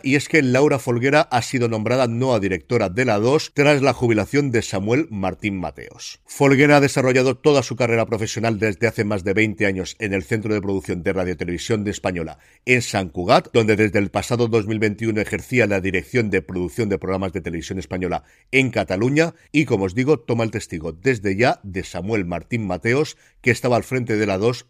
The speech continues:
desde el pasado dos mil dieciocho. En el capítulo de vídeos y trailers, una verdadera barbaridad. Hoy es uno de esos días que tenéis que estar suscritos sí o sí a la newsletter de Fuera de Series, newsletter punto fuera de series punto com, para que podáis verlos a golpe de un clic o al golpe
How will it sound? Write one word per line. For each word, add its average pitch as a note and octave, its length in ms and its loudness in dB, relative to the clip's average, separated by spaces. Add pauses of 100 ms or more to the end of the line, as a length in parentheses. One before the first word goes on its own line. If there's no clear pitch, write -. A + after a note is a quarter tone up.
desde A2+ 340 -2
el G2+ 80 -2
pasado G#2 340 -8
dos E2+ 280 -8
mil F#2+ 160 -6
dieciocho. D2 560 -16 (200)
En D#3 180 6
el D#3+ 80 4
capítulo F#3 340 6
de G3+ 80 8
vídeos G3 300 4
y F3+ 40 2
trailers, F#3 500 4
una E3+ 240 2
verdadera A2 520 2
barbaridad. G2 720 2
Hoy A#2 200 2
es G#2+ 120 -2
uno A2 120 -4
de G#2 40 -2
esos F#2+ 220 -8
días F#2 180 -6
que G#2 80 -6
tenéis G2 240 -4
que A#2 60 -6
estar G#2 180 -8
suscritos - 560 -10
sí C3 140 -2
o A#2 80 0
sí D#2 240 -10
a G2+ 100 2
la F#2+ 100 2
newsletter F2+ 540 -4
de D#2 80 -8
Fuera G2 240 -4
de E2 100 -6
Series, B2+ 520 0
newsletter F2+ 500 -6
punto F#2+ 300 -6
fuera F2+ 220 -4
de F2 60 -6
series D#2+ 300 -10
punto G2+ 300 -4
com, D3+ 240 2 (260)
para F#2+ 200 0
que E2 100 -4
podáis F2 320 -2
verlos D#2 400 -6
a F2+ 80 -6
golpe G2 260 -2
de F#2 80 0
un F2 80 -4
clic - 320 -14
o F#2+ 180 -2
al F2 100 -2
golpe F#2+ 400 0